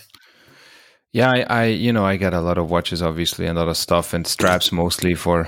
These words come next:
for the reviews and things like that. And, and, uh, I have dealt with everybody, uh, from D H L to U P S, from G L S to FedEx and, and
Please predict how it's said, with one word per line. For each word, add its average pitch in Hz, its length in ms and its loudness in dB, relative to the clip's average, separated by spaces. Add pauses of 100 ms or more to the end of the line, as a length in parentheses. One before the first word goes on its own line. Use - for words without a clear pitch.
(140)
for 90 160 0
the 85 80 -2
reviews 87 520 0
and 85 160 -2
things 87 220 -2
like 87 180 0
that. 87 220 2
And, 82 280 -4 (100)
and, 82 320 -4
uh, 80 760 0 (1300)
I 98 120 2
have 87 240 2
dealt 87 340 2
with 85 340 0
everybody, 82 680 -2 (220)
uh, 73 760 -6
from 85 340 0
D 85 160 4
H 82 60 4
L 80 400 4
to - 160 -2
U 85 140 4
P 85 260 2
S, 82 260 2
from 82 240 -2
G 80 160 0
L 78 160 2
S 80 200 0
to 90 120 -2
FedEx 80 560 0
and, 80 260 -2 (540)
and 82 300 -4